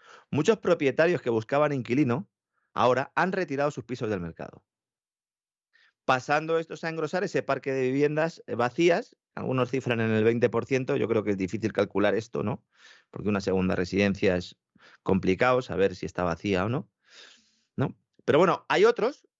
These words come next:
que pese a todo están dispuestos a alquilar. ¿Y estos qué harán? El que diga, "Bueno, venga, pues alquilo", pues se protege cobrando de antemano una renta mayor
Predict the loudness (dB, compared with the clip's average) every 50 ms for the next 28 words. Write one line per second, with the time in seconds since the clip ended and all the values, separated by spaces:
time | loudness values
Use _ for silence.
0 | _ _ -8 -6 -4 -4 -4 -4 -4 -4 0 -2 -2 0 -2 -4 -2 -4 -6 -4
1 | -2 -4 -2 -2 -2 -2 -2 0 0 2 2 2 0 -4 0 2 2 2 2 0
2 | -2 0 2 2 2 2 2 0 -4 -6 -12 -20 _ _ _ _ _ _ _ _
3 | _ _ _ -6 -6 -4 -2 -2 -4 0 0 0 2 2 2 2 2 2 2 2
4 | 0 0 0 -2 -2 -4 -4 -2 -4 -4 -2 -2 -2 -2 -2 -6 _ _ _ _
5 | _ -2 0 0 2 2 0 0 0 0 2 2 2 0 0 -4 -8 -8 _ _
6 | _ _ _ _ _ _ _ _ _ _ _ _ _ _ _ _ _ -20 -16 _
7 | 0 2 2 2 2 0 0 0 0 -2 0 0 -2 -2 0 0 0 0 0 0
8 | 0 -2 0 0 0 0 4 4 4 4 4 2 -2